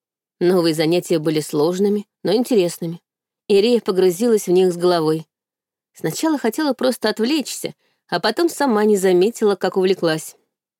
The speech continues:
Вот и сейчас после урока все разошлись, а она осталась в учебном зале, чтобы еще раз посмотреть записи и переписать места, в которых наставила клякс. Она уже более-менее освоилась с заговоренным пером и чернилами,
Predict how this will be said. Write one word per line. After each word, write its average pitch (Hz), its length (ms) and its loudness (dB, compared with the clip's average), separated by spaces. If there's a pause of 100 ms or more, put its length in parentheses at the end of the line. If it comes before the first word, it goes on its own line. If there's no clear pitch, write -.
(440)
Вот 226 260 0
и 302 40 0
сейчас 196 480 -2
после 165 340 0
урока 170 320 0
все 160 180 0
разошлись, 156 640 -4 (340)
а 175 140 2
она 269 180 0
осталась 311 400 -2
в - 20 2
учебном 233 440 0
зале, 165 480 -4
чтобы 165 320 -2
еще 160 340 0
раз 175 160 -2
посмотреть 160 540 -4
записи 175 500 -4 (320)
и 220 100 0
переписать 240 560 -2
места, 220 440 -2 (180)
в - 100 -20
которых 202 400 -2
наставила 175 480 0
клякс. 160 460 -4 (840)
Она 180 320 0
уже 160 320 0
более-менее 170 720 2
освоилась 160 520 0
с 151 40 -10
заговоренным 151 580 0
пером 160 340 0
и 156 60 -2
чернилами, 185 640 0